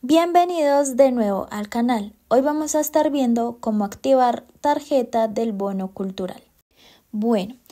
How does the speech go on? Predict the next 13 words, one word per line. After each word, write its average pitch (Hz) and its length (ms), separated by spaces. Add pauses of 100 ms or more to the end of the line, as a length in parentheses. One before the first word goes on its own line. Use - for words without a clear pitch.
(260)
lo 269 160
primero 302 480
que 311 100
tendrás 294 600
que - 380
hacer 285 640
es 311 280
tener 269 540
la 262 220
tarjeta 220 560
del 202 220
bono 196 400
cultural 277 640